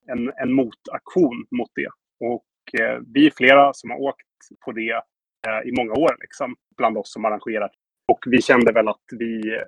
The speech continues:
<laughs> vi tycker att man borde kunna ha någonting liknande i Sverige. Vi tycker det är en effektiv aktionsform på flera sätt. Dels för att, alltså, den har lyckats samla mycket folk från olika, liksom,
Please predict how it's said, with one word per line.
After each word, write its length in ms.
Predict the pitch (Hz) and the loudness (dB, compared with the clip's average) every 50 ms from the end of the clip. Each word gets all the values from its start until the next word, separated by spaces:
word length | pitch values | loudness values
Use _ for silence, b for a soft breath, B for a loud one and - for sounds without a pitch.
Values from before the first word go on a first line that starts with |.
| _ _ | _ _
<laughs> 320 | - 104 101 - - 160 131 | -16 -14 -6 -4 -2 -2 -2
vi 80 | 131 120 | -2 -4
tycker 260 | - 139 - - - | -6 -4 -4 -4 -4
att 120 | 110 _ | -4 _
man 200 | - 120 117 113 | -4 -4 -2 -2
borde 200 | 110 123 117 113 | -2 -2 -2 -4
kunna 440 | - - 117 107 107 104 104 104 101 _ _ _ _ | -4 -6 -4 -4 -2 -2 -4 -6 -8 _ _ _ _
ha 80 | - 123 | 4 4
någonting 420 | 120 107 117 135 131 - 120 117 | 4 4 2 -2 -6 -6 -6 -6
liknande 580 | 117 113 104 - - 131 123 117 113 110 110 110 _ _ _ _ _ _ _ _ _ _ _ _ _ - | -6 -8 -8 -8 -10 -8 -8 -4 -4 -4 -4 -6 _ _ _ _ _ _ _ _ _ _ _ _ _ -12
i 20 | - | -6
Sverige. 420 | - - 156 156 160 147 123 - - _ _ | 2 6 6 6 6 4 0 -4 -6 _ _
Vi 180 | - 98 127 110 | -14 -12 -12 -10
tycker 260 | - - - - 117 | -12 -10 -8 -8 -6
det 180 | 107 113 117 | -6 -6 -6
är 380 | 117 120 - - _ - 131 117 | -6 -6 -8 -10 _ -8 -6 -6
en 100 | 113 117 | -4 -2
effektiv 580 | 135 127 - - 143 - - 147 135 131 120 - | -4 -4 -4 -6 -10 -6 -2 -2 -2 -2 -2 -6
aktionsform 800 | - - 127 - - 131 117 117 - - - 127 120 117 113 110 | -10 -14 -10 -6 -4 -2 -2 -4 -4 -2 0 2 2 2 0 -6
på 100 | - _ _ | -10 _ _
flera 220 | - 135 127 123 - | 2 4 4 4 2
sätt. 180 | - - - _ _ _ _ _ | -2 -8 -20 _ _ _ _ _
Dels 160 | - 139 - - | -8 -8 -2 0
för 60 | 135 | 0
att, 120 | 120 - _ _ _ _ _ - _ | 0 0 _ _ _ _ _ -20 _
alltså, 180 | - 127 - 135 | -18 -16 -10 -8
den 100 | 123 127 | -4 -2
har 80 | 127 127 | -2 -2
lyckats 280 | 120 - - 127 - | -2 -4 -6 -6 -2
samla 360 | - 139 120 117 117 123 127 | -2 -2 -2 -2 -2 -2 -2
mycket 260 | 131 127 - - - - | -2 -2 -4 -6 -6 -2
folk 220 | 135 135 139 135 _ - | -2 -2 -2 -4 _ -12
från 220 | - 139 123 - 127 | -10 -8 -6 -6 -4
olika, 340 | 117 120 113 - - 120 110 | -4 -6 -6 -2 0 -2 -2
liksom, 440 | 113 - - - 107 110 113 113 | -2 -4 -6 -6 -6 -6 -8 -12